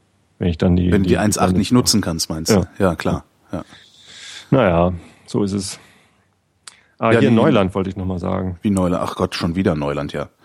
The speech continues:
Speaker 1: Hast du
Speaker 2: Okay.
Speaker 1: schon, hast du schon in irgendeinem Podcast dich über Neuland
Speaker 2: Nee,
Speaker 1: auch
Speaker 2: gestern, gestern im Hörfunk habe ich kurz mich
Speaker 1: Ach so.
Speaker 2: über Neuland geäußert, hab einfach mal,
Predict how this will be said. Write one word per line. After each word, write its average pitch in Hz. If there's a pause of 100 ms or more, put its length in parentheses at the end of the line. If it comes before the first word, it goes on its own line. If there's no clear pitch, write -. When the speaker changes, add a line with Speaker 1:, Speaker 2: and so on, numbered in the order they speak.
(180)
Speaker 1:
Hast -
du -
Speaker 2:
Okay. -
Speaker 1:
schon, 131
hast 113
du -
schon 123
in 120
irgendeinem 120
Podcast 120
dich 117
über 110
Neuland 117
Speaker 2:
Nee, 147
Speaker 1:
auch 123
Speaker 2:
gestern, 131
gestern 127
im 113
Hörfunk 101
habe 87
ich -
kurz -
mich 85
Speaker 1:
Ach -
so. 85
Speaker 2:
über 82
Neuland 82
geäußert, 87
hab 92
einfach 85
mal, 82